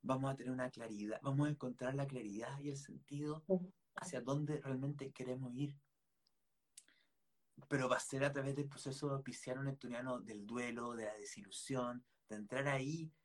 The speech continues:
Speaker 1: en un acto extremadamente compasivo con nosotros mismos.
Speaker 2: Mm.
Speaker 1: Yo creo que, yo creo que por ahí va un poco.
Speaker 2: Sí,
Speaker 1: Sobre todo
Speaker 2: y tener,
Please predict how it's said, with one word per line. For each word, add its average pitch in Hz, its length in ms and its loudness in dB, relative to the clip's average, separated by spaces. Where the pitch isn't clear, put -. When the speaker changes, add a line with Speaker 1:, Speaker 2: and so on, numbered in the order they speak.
Speaker 1:
en 127 120 2
un 123 100 2
acto 135 400 0
extremadamente 151 1700 -2
compasivo 226 1000 -2
con 175 160 -2
nosotros 175 380 -6
mismos. 160 400 -2
Speaker 2:
Mm. 202 320 2
Speaker 1:
Yo 104 160 -8
creo - 160 -6
que, - 240 -6
yo 110 140 -6
creo 135 160 2
que 131 160 -4
por - 160 -4
ahí 110 180 -10
va - 260 -4
un - 120 -8
poco. - 400 -6
Speaker 2:
Sí, 214 240 12
Speaker 1:
Sobre 190 160 12
todo 156 260 4
Speaker 2:
y 247 100 12
tener, 262 400 12